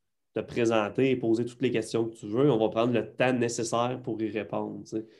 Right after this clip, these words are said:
C'est pas, mettons, t'as droit à une demi-heure une fois par mois. Parce que, tu sais, ça se peut que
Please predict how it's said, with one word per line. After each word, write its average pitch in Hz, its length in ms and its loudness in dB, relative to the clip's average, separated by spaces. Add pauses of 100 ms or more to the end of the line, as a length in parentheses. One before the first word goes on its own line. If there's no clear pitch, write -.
(160)
C'est 117 200 -2
pas, 135 180 4
mettons, 120 440 2 (200)
t'as 120 100 4
droit 117 300 6
à 120 180 6
une 127 160 0
demi-heure 117 400 2
une 113 80 -2
fois 117 160 -2
par 110 160 -4
mois. 107 320 -4 (560)
Parce 117 140 -2
que, 117 80 0
tu 113 60 -2
sais, 160 360 6 (760)
ça 123 180 -2
se - 80 -8
peut 175 220 8
que 120 360 6